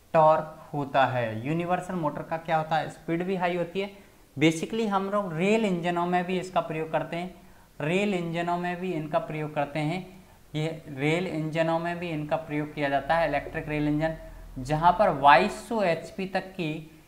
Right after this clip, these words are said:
universal मोटरों का प्रयोग कर सकते हैं हम लोग। ऐसा होता नहीं है, basically हम लोग railway एक्शन या traction सिस्टम में या तो universal motor का प्रयोग करते हैं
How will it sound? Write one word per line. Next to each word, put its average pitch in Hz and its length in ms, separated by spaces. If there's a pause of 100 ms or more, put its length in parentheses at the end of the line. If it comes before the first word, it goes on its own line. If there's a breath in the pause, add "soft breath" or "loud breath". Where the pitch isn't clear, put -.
(160 loud breath)
universal 190 640
मोटरों 160 380
का 170 140
प्रयोग 139 380
कर 131 100
सकते - 320
हैं 123 100
हम 127 140
लोग। 110 220 (300 loud breath)
ऐसा 156 260
होता 160 320
नहीं 175 220
है, 202 80 (280)
basically 165 400 (480 loud breath)
हम 151 180
लोग 180 180
railway 185 380
एक्शन 180 380
या 196 140
traction 180 480
सिस्टम 175 360
में 180 160
या 156 140
तो 151 140
universal 170 520
motor 175 240
का 175 160
प्रयोग 170 280
करते 170 260
हैं 196 180